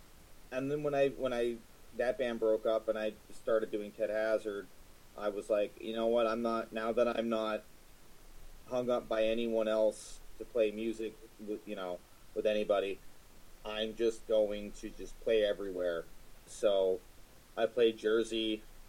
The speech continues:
um, and then I really didn't start trying to get out and playing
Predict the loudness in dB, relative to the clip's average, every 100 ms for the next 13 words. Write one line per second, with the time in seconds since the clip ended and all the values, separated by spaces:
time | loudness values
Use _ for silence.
0 | -20 -20 -20 -20 -20 -20 -20 -20 -12 -8
1 | -6 -6 -8 -10 -16 -20 -20 -20 -20 -20
2 | -20 -20 -20 -16 -4 -2 0 0 0 0
3 | -2 -2 2 2 2 -8 -10 -8 2 4
4 | 6 4 0 -16 -14 -4 -2 -2 -4 -2
5 | 0 2 2 0 -2 -6 -14 -4 0 0
6 | -2 -10